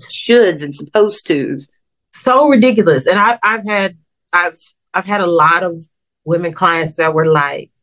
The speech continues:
Speaker 2: "He couldn't keep it hard." I'm like, and then when they don't, when they see me not get an, a reaction, they're
Speaker 1: Mm-hmm.
Speaker 2: like,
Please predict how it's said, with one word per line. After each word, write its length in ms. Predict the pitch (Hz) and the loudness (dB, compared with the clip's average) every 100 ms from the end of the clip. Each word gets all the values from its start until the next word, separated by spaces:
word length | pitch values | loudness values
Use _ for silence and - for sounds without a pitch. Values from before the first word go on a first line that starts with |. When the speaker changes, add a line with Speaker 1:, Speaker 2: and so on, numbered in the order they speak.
| - _ _ - | -20 _ _ -12
Speaker 2:
"He 200 | - 220 | -6 0
couldn't 280 | 226 175 151 | 0 0 -2
keep 160 | 196 | 0
it 60 | 180 | 0
hard." 560 | 180 190 185 143 - - | 0 2 2 0 -4 -12
I'm 160 | 202 202 | -10 -6
like, 340 | 196 185 175 _ _ _ _ _ _ | -4 -4 -6 _ _ _ _ _ _
and 120 | 226 247 | 0 2
then 80 | |
when 100 | 254 240 | 4 4
they 120 | 247 | 4
don't, 220 | 269 247 | 2 2
when 120 | 247 | 2
they 200 | 240 262 | 2 0
see 160 | 311 269 | -2 -4
me 140 | 285 | -2
not 280 | 214 240 254 | 0 0 0
get 180 | 240 233 | 0 0
an, 160 | 226 190 | -2 -2
a 100 | 202 | -2
reaction, 680 | 202 196 190 196 - 302 349 - _ | 0 2 0 -2 -6 -8 -8 -16 _
they're 140 | 170 170 - - | -4 -2 0 0
Speaker 1:
Mm-hmm. 80 | |
Speaker 2:
like, 300 | 440 185 - | 0 -2 -4